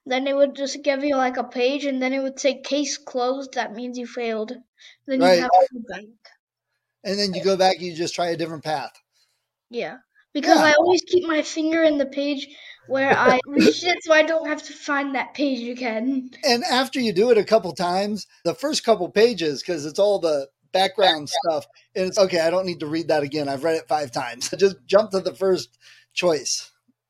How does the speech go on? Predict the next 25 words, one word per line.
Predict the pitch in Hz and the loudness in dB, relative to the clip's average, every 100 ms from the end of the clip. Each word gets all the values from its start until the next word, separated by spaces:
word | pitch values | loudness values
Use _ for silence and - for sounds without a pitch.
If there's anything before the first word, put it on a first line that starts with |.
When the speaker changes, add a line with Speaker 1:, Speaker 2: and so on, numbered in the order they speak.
| _ _ _ _ _ _ _ _ _ | _ _ _ _ _ _ _ _ _
Speaker 2:
Uh, | - - | 0 0
what | 170 208 285 311 | 2 2 2 0
would | 277 | 0
you | 262 254 | 0 2
say | 196 - 233 233 220 226 233 | 2 4 6 8 6 6 0
to | - 208 | -4 -2
any | 190 202 190 | -2 -2 -4
parents | 123 170 180 214 247 247 - - | -6 -2 2 4 2 -2 -6 -2
or | 156 | -2
teachers | 143 - 226 233 - 247 240 | -2 -4 -4 -2 0 0 2
or | 185 165 | 0 2
other | 208 233 | 2 2
kids | - 233 269 196 | 0 -2 -2 0
out | 175 151 | 0 0
there | 156 151 160 220 _ _ _ _ | 0 0 0 -4 _ _ _ _
if | 214 190 | -4 0
they | 214 | 2
said, | 202 220 202 - | 2 0 0 -4
"Why | 160 254 | -2 2
would | 262 | 4
I | 226 | 6
wanna | 220 226 | 6 2
get | 190 202 | 2 2
a | |
book | 151 156 233 | 2 4 2